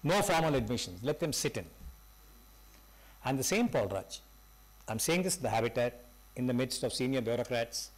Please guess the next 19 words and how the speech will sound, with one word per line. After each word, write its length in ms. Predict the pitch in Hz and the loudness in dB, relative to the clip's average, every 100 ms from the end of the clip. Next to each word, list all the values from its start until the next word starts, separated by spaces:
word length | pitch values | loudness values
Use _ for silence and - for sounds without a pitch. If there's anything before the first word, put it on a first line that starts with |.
| - | -6
and 260 | 104 95 87 - - - | -6 -6 -10 -20 -20 -4
other 180 | 120 120 | 0 2
members 320 | 123 120 117 | 2 2 0
of 60 | 104 | 0
the 60 | |
Habitat 440 | 110 110 113 113 - | 0 0 -2 -2 -4
Center, 360 | 98 95 101 107 - - - - - - - | -8 -8 -10 -10 -20 -20 -20 -20 -20 -20 -6
he 160 | 135 | -2
rarely 380 | 117 127 135 139 | 2 4 4 4
gets 200 | 113 113 | 2 0
an 80 | 101 | -4
audience. 580 | 90 92 87 - - - - - - - - - - - - - - - | -8 -10 -14 -16 -16 -16 -20 -20 -20 -20 -20 -20 -20 -20 -20 -20 -20 -10
And 160 | 131 123 | -2 2
we 80 | 175 | 2
are 40 | |
talking 300 | 196 175 185 | 4 2 2
about 120 | 170 156 | 0 2
five 280 | 127 131 | 2 0
G, 280 | 107 139 90 | 0 -2 -6